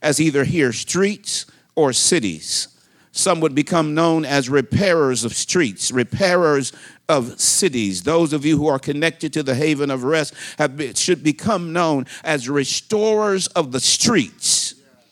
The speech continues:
I don't know about you, but that speaks to me. 'Cause we're dealing with folks from the streets.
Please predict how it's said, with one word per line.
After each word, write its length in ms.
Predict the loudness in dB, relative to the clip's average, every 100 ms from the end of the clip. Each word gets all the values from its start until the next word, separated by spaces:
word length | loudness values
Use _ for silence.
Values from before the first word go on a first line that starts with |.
| _ _
I 80 | -2
don't 80 | 0
know 120 | 2
about 280 | 2 2 2
you, 80 | 0
but 160 | 0
that 160 | 0 0
speaks 360 | 0 0 0 -2
to 100 | -4
me. 400 | -2 -4 -8 -18 _ _ _ _ _ _ _ -4
'Cause 120 | 0
we're 100 | 0
dealing 280 | 0 0 2
with 140 | 0
folks 380 | 0 -2 0 -4 -12 -6
from 220 | -2 2
the 60 |
streets. 720 | 2 2 2 0 -2 -4 -4